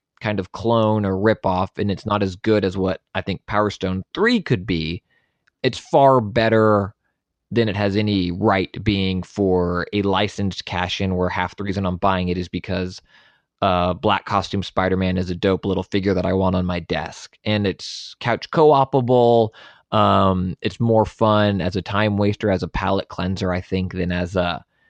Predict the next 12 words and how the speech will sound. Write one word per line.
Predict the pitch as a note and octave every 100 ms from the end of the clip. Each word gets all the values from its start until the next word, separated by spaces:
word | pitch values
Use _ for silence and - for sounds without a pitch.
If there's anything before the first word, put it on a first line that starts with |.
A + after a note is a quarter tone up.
| _ _ -
"Let's | G#2+
bring | - A2+ A2
the | G2
friends | B2 B2 A#2
over | C3 C3+ B2
and | G2+
play | F#2 F2
ten | - C3+
hours | C#3+ E3 F3+
of | F#3 G3
Battlegrounds." | F#3 D#3 C3+ G2 G2+ F2+ E2 D#2+ D#2 E2+ -
Um, | G#2 F#2+ E2 C2+